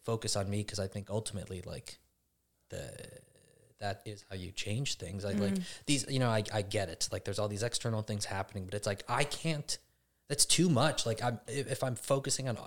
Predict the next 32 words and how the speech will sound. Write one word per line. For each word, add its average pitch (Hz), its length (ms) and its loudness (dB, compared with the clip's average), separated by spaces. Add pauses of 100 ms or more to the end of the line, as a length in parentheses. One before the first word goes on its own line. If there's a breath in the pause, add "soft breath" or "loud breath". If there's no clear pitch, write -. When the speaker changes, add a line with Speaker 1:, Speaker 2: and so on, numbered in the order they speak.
(100)
Speaker 1:
everything 127 500 4
happening 104 440 -2
outside, 101 440 -4
it's 107 100 -2
like, 113 120 -2
I 120 40 0
can't 143 400 0
fix - 500 2
me 208 260 6
then. 98 300 -2
Speaker 2:
Yeah. 180 440 4
Speaker 1:
And, 151 120 6
like, 147 140 4
if 131 120 0
I'm, 165 340 8 (340 loud breath)
like, 160 120 0
even 214 160 4
during 151 220 4
those 110 220 0 (100)
th-, 120 140 -4 (180)
seventy-two 131 520 4
hours, 98 460 0 (100)
um, 92 320 -6 (800)
uh, - 240 -10 (560 soft breath)
uh, 87 140 -4 (280)
during 101 260 2
the, 90 60 -4
like, 92 200 -4
the 95 80 -8
height - 400 -2
of 98 120 -6
the, 92 140 -10